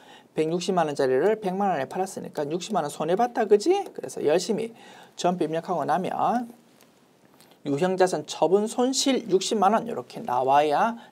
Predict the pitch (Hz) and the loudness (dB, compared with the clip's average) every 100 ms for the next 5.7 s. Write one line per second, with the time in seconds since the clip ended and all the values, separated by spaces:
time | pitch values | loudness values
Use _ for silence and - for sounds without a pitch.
0 | - - - 131 135 - 160 156 170 - | -16 -12 -4 2 2 0 -8 -8 -10 -12
1 | 170 165 - - - 156 - - - _ | -12 -10 -10 -10 -12 -14 -16 -18 -20 _
2 | _ - _ _ _ _ _ - - - | _ -20 _ _ _ _ _ -18 -16 -12
3 | - 240 - - - - - - _ - | -8 -8 -10 -20 -20 -20 -20 -20 _ -14
4 | - - - - 185 196 - 160 - 170 | -12 -10 -10 -4 0 0 -2 -10 -8 -8
5 | 190 196 - - 220 277 320 | -6 -4 -4 -4 -6 -6 -10